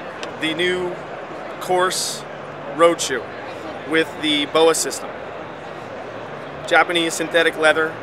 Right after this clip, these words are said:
steel mesh, full carbon outsole, double boa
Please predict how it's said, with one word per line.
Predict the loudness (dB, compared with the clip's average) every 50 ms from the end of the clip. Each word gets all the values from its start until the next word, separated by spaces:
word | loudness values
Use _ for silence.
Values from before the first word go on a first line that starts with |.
| -10 -8
steel | -8 -6 -4 0 0 0 2
mesh, | 4 6 6 6 6 4 0 -6 -6 -8 -10 -10 -10 -10 -12 -12 -12 -12 -12 -12 -10 -12 -12 -12 -12 -12 -12 -12 -10 -10 -10 -6 0
full | 4 6 6 6 4 2 0 -4 -6
carbon | -2 2 4 4 6 6 4 2
outsole, | 4 4 4 4 4 2 2 4 4 4 4 2 -2 -8 -10 -12 -10 -10 -10 -10 -10 -10 -10 -10 -10 -10 -10 -10 -10 -10 -10 -10 -6 0 4
double | 4 6 6 4
boa | 4 6 8 8 8 8 6 4